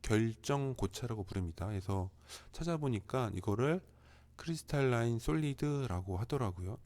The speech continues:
아, 요런 물질의 대표적인 예가, 아, 예를 들어 그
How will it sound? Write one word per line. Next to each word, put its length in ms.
아, 140
요런 400
물질의 440
대표적인 640
예가, 420
아, 260
예를 320
들어 520
그 300